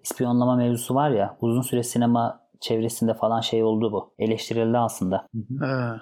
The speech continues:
Speaker 1: Bir davada aleyhlerine tanıklık yapıyor. Aslında hani tırnak içerisinde yani ispiyonladığı komünistleri o dönemde söyleniyor ama.
Speaker 3: Bu McCarthy zamanları mı?
Speaker 1: Evet.
Speaker 3: Ha, doğrudur. Bilmiyordum bak onu. Oradan o zaman şeye geçelim. Şimdi bu adam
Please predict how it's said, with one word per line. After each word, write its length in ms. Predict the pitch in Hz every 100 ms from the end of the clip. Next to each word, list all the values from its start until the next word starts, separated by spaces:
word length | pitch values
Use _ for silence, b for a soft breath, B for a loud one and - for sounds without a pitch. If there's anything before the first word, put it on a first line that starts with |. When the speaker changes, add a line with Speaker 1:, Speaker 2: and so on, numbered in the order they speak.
| -
Speaker 1:
Bir 200 | 120 120
davada 540 | 120 117 117 117 120 113
aleyhlerine 540 | 117 117 117 117 117
tanıklık 420 | 117 117 117 - 113
yapıyor. 320 | 95 - 123
Aslında 300 | - 131 120
hani 240 | 117 113 _
tırnak 280 | - 117 113
içerisinde 380 | - 104 - 101 - -
yani 360 | 107 104 107
ispiyonladığı 920 | - - - 113 113 110 107 110 117 - b b -
komünistleri 680 | 113 107 101 - 101 120 - _ _
o 160 | - 113
dönemde 480 | 107 104 101 113 131
söyleniyor 500 | - - 101 98 120
ama. 320 | 127 104 - _ _
Speaker 3:
Bu 80 | 156
McCarthy 600 | 151 160 - 196 196 - 143
zamanları 520 | 131 131 127 117 117
mı? 80 | -
Speaker 1:
Evet. 340 | 127 120 113 - _ 165
Speaker 3:
Ha, 400 | 127 123 113 113
doğrudur. 380 | 120 123 123 117 - -
Bilmiyordum 460 | 143 139 127 120 120
bak 200 | 117 135
onu. 200 | 123 - -
Oradan 340 | 165 180 214
o 60 | 214
zaman 240 | 214 214
şeye 420 | 185 170 190 202 -
geçelim. 420 | 135 135 147 127
Şimdi 180 | 143 165
bu 60 | 170
adam 300 | 160 180